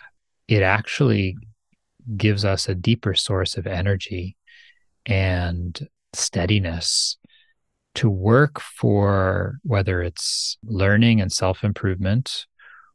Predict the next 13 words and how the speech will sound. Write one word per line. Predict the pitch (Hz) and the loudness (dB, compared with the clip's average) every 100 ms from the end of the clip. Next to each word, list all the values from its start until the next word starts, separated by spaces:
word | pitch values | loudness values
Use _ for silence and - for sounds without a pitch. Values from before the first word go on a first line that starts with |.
| _ | _
or | - 95 90 87 90 87 87 92 - _ _ _ _ _ _ | 0 2 4 2 0 0 -2 -6 -12 _ _ _ _ _ _
creating | - 104 92 92 | 0 0 2 -2
new | 90 | -4
policies | - 90 98 - 113 107 110 | 0 2 2 2 4 4 2
and | 104 92 | 0 -6
affecting | 90 90 - 85 | -4 -4 -4 -6
social | - 98 - 113 | -4 -2 -2 -4
change, | - 117 117 123 127 - - - - - _ - | 0 2 4 2 -2 -8 -20 -20 -20 -20 _ -4
in | 113 98 | 0 2
a | 95 | 2
way | 101 | 2
that's | 95 87 | 2 -2
sustainable | 110 - 87 92 110 95 80 | -4 -4 0 2 2 2 -4